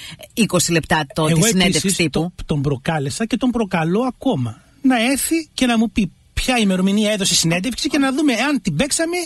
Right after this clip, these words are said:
Speaker 2: ή δεν την παίξαμε. Αν ήμασταν παρόντες ή αν δεν ήμασταν. Αν αφιερώσαμε, όχι τρία λεπτά που λες είναι το δελτίο, το, το, το σωστό θέμα. Παίζαμε εφτά και οκτώ και δέκα λεπτά κάποιες φορές τη συνεντεύξη, γιατί είχε πράγματα να πει και τα έλεγε. Αλλά μέχρι δέκα λεπτά που είναι υπερβολή, εντάξει, ρε φίλε.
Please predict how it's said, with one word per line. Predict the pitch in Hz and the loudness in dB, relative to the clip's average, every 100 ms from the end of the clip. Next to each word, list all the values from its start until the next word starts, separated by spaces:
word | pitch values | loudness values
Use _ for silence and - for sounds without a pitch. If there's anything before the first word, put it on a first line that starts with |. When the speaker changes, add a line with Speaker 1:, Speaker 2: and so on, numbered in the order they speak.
| - _ - | -8 _ -6
Speaker 2:
ή | 349 | 0
δεν | 349 | 0
την | 339 | 0
παίξαμε. | 311 - 131 135 | -2 -2 -4 -2
Αν | 220 214 | 0 4
ήμασταν | 269 311 233 214 | 4 4 2 0
παρόντες | 196 269 302 - | 0 2 0 0
ή | |
αν | 311 | 0
δεν | 311 | 2
ήμασταν. | 311 175 135 127 - - | 2 0 -4 -10 -10 -6
Αν | - 208 | -2 0
αφιερώσαμε, | 208 202 190 311 277 196 143 - - - _ _ | 0 2 2 2 2 2 0 -4 -20 -20 _ _
όχι | 220 294 | -4 -2
τρία | 262 302 | 0 2
λεπτά | 240 190 196 | 2 0 -2
που | 156 | 0
λες | 170 - | 0 2
είναι | 147 | 2
το | |
δελτίο, | 139 147 139 127 117 - | 2 0 0 0 0 -4
το, | - 135 | -4 -4
το, | - 147 | -2 -2
το | 147 | 0
σωστό | 143 - 151 | 0 0 -2
θέμα. | 131 117 - - | -2 -4 -8 -4
Παίζαμε | - 311 294 - | 0 2 2 2
εφτά | 170 - 220 | -4 -4 -4
και | 247 | -2
οκτώ | 214 - | -4 -2
και | 262 208 | -2 0
δέκα | 254 - | -2 -2
λεπτά | 254 - 285 190 - _ | -2 0 -2 -2 -6 _
κάποιες | 180 185 - | -2 -2 0
φορές | 170 170 | 0 0
τη | - | 0
συνεντεύξη, | 165 143 226 - | 0 0 0 0
γιατί | 247 247 277 - - - | 0 2 0 0 -8 -4
είχε | 285 214 | -2 0
πράγματα | 226 233 202 | -2 -2 0
να | 180 | 0
πει | 160 | 0
και | 254 | -2
τα | 233 262 | 0 2
έλεγε. | 214 127 123 - - - | 2 -2 -8 -16 -20 -8
Αλλά | 170 143 123 _ | -4 -4 -6 _
μέχρι | - 156 - | -2 -2 0
δέκα | 165 196 175 | 0 2 0
λεπτά | 135 - 117 | 0 -2 -4
που | - | 2
είναι | 180 | 2
υπερβολή, | 190 175 135 131 | 2 0 -2 -2
εντάξει, | 147 147 226 - | -2 -2 -2 -4
ρε | 113 - | -8 -16
φίλε. | - | -20